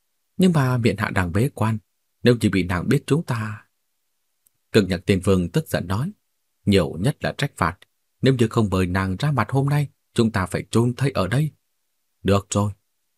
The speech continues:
Cực nhạc tiên hậu nghiến răng, cũng biết không còn đường lui nữa. Nàng nói, "Sư huynh, tranh thủ thời gian cho ta." Thân hình của nàng nhanh chóng rút lui.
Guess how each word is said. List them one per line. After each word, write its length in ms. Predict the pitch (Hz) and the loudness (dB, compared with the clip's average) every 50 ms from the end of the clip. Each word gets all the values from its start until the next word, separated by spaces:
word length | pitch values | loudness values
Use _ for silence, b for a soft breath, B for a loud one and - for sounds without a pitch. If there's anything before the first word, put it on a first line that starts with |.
| _ _ _ _ _ _ _ _ _ _ _ | _ _ _ _ _ _ _ _ _ _ _
Cực 140 | - 139 131 123 | 2 2 2 2
nhạc 140 | 127 - - | -2 0 2
tiên 160 | 175 170 147 | 2 2 2
hậu 200 | 120 - 95 92 | 2 -2 -2 0
nghiến 220 | 101 131 160 180 156 | 0 2 2 0 0
răng, 240 | - 139 139 135 123 - _ _ _ _ _ | -2 -2 -2 -2 -4 -6 _ _ _ _ _
cũng 300 | - 107 104 104 113 117 | 0 2 2 4 2 2
biết 180 | 110 120 117 - | 2 0 -2 0
không 180 | - 107 98 | 0 -2 0
còn 180 | - 98 92 82 | 0 -2 -2 0
đường 180 | - 90 80 78 | -2 -2 -2 0
lui 180 | - 98 95 87 | 0 0 0 0
nữa. 300 | 85 101 98 135 185 214 - _ _ _ _ - | 0 -2 -2 -2 -2 -4 -8 _ _ _ _ -2
Nàng 180 | 117 113 110 104 | -2 0 0 0
nói, 240 | 110 123 160 208 220 _ _ _ _ _ _ _ _ _ _ _ _ | -2 -2 -2 -4 -4 _ _ _ _ _ _ _ _ _ _ _ _
"Sư 240 | - - - 104 95 98 | -6 0 0 2 2 2
huynh, 180 | 98 95 92 90 - _ _ _ _ _ _ _ - | 2 0 0 0 -2 _ _ _ _ _ _ _ -2
tranh 260 | 120 117 117 - - | 0 0 0 0 0
thủ 140 | - 101 90 | 0 0 0
thời 120 | - 107 92 | 0 -2 -2
gian 200 | - 127 127 - | -2 -2 -4 -4
cho 120 | - 127 | -4 -6
ta." 300 | - - 131 139 139 - _ _ _ _ _ _ _ _ _ _ _ _ _ _ _ _ _ | -4 -4 -6 -6 -6 -10 _ _ _ _ _ _ _ _ _ _ _ _ _ _ _ _ _
Thân 140 | - 190 185 | 2 4 4
hình 140 | 160 139 110 | 4 4 2
của 160 | - 120 113 | 4 2 2
nàng 240 | 117 120 120 120 131 | 2 2 -2 -2 0
nhanh 180 | 143 160 156 147 | 0 0 0 0
chóng 280 | - 143 147 180 190 170 | 0 -2 0 0 0 2
rút 180 | - 196 202 202 - | 2 2 2 2 0
lui. 220 | 156 160 160 151 | -2 -2 -2 -2